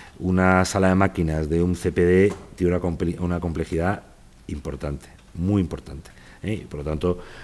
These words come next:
nos servía para, para poder, eh, digamos, entender el proyecto de una manera bastante sencilla desde el momento cero, ¿no? Luego, bueno, trasladamos otros proyectos también internos, eh, en el caso de la, eh, bueno, o sea, fue el caso después, es decir,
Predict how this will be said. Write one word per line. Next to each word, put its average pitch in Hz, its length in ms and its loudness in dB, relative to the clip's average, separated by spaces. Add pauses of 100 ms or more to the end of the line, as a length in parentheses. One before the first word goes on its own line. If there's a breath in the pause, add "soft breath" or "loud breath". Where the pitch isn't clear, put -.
(140 loud breath)
nos 87 160 0
servía 90 400 4
para, 80 380 -2
para 76 280 -6
poder, 92 460 4 (400 loud breath)
eh, 85 1080 -6
digamos, 90 760 0
entender 87 420 0
el 92 80 2
proyecto 92 560 2
de 95 60 2
una 87 100 0
manera 82 360 0
bastante 78 380 -4
sencilla 76 420 -4
desde 69 100 -6
el 71 60 -6
momento 71 260 -8
cero, 71 260 -12
¿no? 85 100 -12 (380 loud breath)
Luego, 107 220 2
bueno, 92 280 2 (200)
trasladamos 90 560 0
otros 92 220 -2
proyectos 110 440 4
también 90 220 0
internos, 120 560 0 (200)
eh, 80 460 -8
en 85 80 -4
el 80 140 -4
caso 90 280 -2
de 90 80 2
la, 82 400 -2 (240)
eh, 80 200 -10 (100)
bueno, 85 220 -2 (160)
o - 40 -20
sea, 80 160 -10
fue 80 180 -8
el 76 40 -6
caso 82 240 -6
después, 82 340 0
es 98 60 0
decir, 82 240 -2